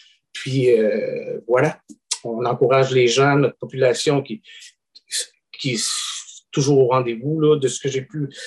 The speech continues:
m'informer, les chiffres sont là, hein. Euh, c'est très généreux, les gens ont le goût de donner. Fait que deux décembre, centre d'achat, si on résume, neuf décembre, la sûreté passe dans les commerces, et les deux I G A et le Super C de midi à sept heures le soir,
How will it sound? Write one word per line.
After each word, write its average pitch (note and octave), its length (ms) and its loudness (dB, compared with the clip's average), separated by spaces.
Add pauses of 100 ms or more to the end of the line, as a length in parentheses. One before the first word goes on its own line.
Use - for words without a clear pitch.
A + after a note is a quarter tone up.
(140)
m'informer, C3 500 2
les C#3 140 2
chiffres - 280 0
sont B2 200 -2
là, C3 300 0
hein. C3+ 60 -6 (340)
Euh, A#2 180 0
c'est - 260 -8
très D#3 200 2
généreux, C3+ 380 2
les C#3 120 0
gens C#3+ 200 -2
ont - 20 -2
le B2+ 60 -8
goût C3+ 140 -6
de B2+ 60 -10
donner. C3 380 0
Fait C#3 200 -2
que A#2+ 280 -2 (240)
deux D3+ 220 2
décembre, D#3 680 0
centre C3+ 320 -6
d'achat, D3 340 2
si D3 140 -6
on C3+ 140 -2
résume, D#3+ 560 -2 (240)
neuf D3 240 4
décembre, D3 480 2
la C3 80 -2
sûreté - 340 -6
passe C3+ 240 0
dans B2+ 80 -2
les A#2+ 140 -4
commerces, C#3 560 -4 (200)
et E3 200 0
les C3+ 180 -2
deux D3 240 0
I D3+ 100 -2
G C3 220 4
A B2+ 240 2
et C3 80 0
le A#2+ 100 0
Super - 360 -2
C - 480 -6
de A#2+ 320 2 (100)
midi C3 460 -6
à - 20 -10
sept - 220 -2
heures A#2 80 0
le A#2 80 -2
soir, C3+ 400 -2